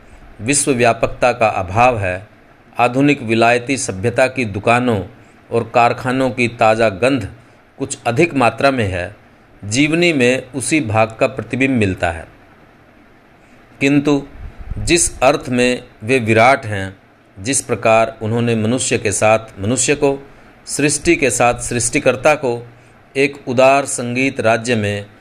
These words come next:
समग्र रूप में दिखाया है, उनका वह महान रूप जीवनी में व्यक्त नहीं हो सका है। हमारे प्राचीन भारतवर्ष के किसी भी कवि का जीवन चरित्र नहीं मिलता।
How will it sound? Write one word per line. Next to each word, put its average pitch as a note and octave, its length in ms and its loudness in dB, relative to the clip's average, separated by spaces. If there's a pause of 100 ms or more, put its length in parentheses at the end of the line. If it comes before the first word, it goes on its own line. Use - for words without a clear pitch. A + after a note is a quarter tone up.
(200)
समग्र C#3+ 400 0
रूप C3+ 320 2
में A#2+ 80 0
दिखाया A#2 400 2
है, F#2 280 -6 (480)
उनका C3 320 2
वह A#2 280 0
महान A2+ 500 0
रूप A2 320 0 (480)
जीवनी C3 460 0
में A2 180 2
व्यक्त A#2 340 -2
नहीं G#2+ 240 0
हो G2+ 140 0
सका F2+ 260 -6
है। E2 180 -12 (680)
हमारे D#3 320 4
प्राचीन E3+ 600 0
भारतवर्ष C3 600 0
के A#2+ 260 -2 (340)
किसी D3+ 300 -2
भी D3 180 0
कवि C3+ 340 2
का C3+ 160 2
जीवन A#2+ 400 0
चरित्र A2+ 340 -2
नहीं F#2+ 220 -2
मिलता। F2 380 -6